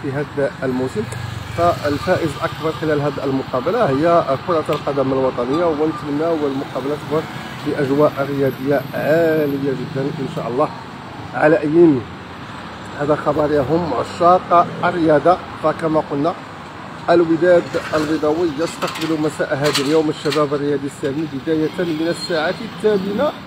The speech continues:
مساء، فكونوا في الموعد، فرجه ممتعه الى جميع مشاهدينا. بالنسبه لمقابله الامس، فريق الاتحاد الرياضي التروكي انهزم بميدانه ضد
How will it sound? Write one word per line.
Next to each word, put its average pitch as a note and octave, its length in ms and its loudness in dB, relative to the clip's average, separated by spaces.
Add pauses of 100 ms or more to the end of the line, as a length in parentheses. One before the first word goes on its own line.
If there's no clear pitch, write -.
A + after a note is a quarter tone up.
(120)
مساء، F3 420 0 (720)
فكونوا E3+ 1000 -2 (220)
في E3 120 0 (180)
الموعد، C#3+ 840 0 (120)
فرجه D3 360 2
ممتعه C#3 600 0
الى C3 200 0
جميع C3+ 320 4 (500)
مشاهدينا. C3 680 0 (100)
بالنسبه D#3+ 280 0
لمقابله D3+ 600 2
الامس، D#3+ 520 -2 (320)
فريق C#3+ 240 0
الاتحاد D3 420 -6
الرياضي C#3+ 240 0
التروكي C#3+ 480 0
انهزم D3+ 520 6 (640)
بميدانه F#3 720 6 (360)
ضد F3 440 2